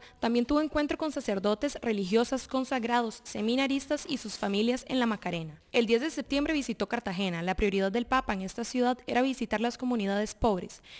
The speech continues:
El sumo pontífice fue recibido por las personas más necesitadas en la plaza de la comunidad de San Francisco. Sobre las cuatro y treinta de la tarde, el Papa celebró una Eucaristía donde estuvieron las reliquias de San Pedro Claver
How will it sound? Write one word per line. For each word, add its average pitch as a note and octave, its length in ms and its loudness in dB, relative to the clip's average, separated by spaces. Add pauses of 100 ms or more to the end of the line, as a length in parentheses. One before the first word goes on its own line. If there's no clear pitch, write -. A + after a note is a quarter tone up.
(140)
El G#3 100 0
sumo A3 220 -2
pontífice B3+ 540 -2
fue - 120 -6
recibido A#3 500 -2
por B3 140 -4
las G#3 160 -4
personas G#3 480 -6
más A#3+ 320 0
necesitadas A#3 680 -2
en B3 80 -2
la G3+ 120 -2
plaza G3+ 300 -2
de A#3+ 60 2
la A#3 100 -2
comunidad F#3+ 380 -4
de G3+ 100 -6
San A3 180 -6
Francisco. - 560 -8 (320)
Sobre A3+ 240 0
las G#3+ 160 -2
cuatro G#3+ 200 -2
y A#3 60 -4
treinta B3 320 0
de B3+ 60 2
la B3 180 0
tarde, C4 320 0
el B3 140 -6
Papa C#4 240 -6
celebró A#3+ 440 -2
una C#4+ 180 -2
Eucaristía A3 680 -2
donde F#3 200 -6
estuvieron F#3+ 360 -4
las A3 140 -2
reliquias A3 440 -4
de G3+ 80 -4
San F#3+ 180 -8
Pedro G3+ 260 -2
Claver A3+ 480 -2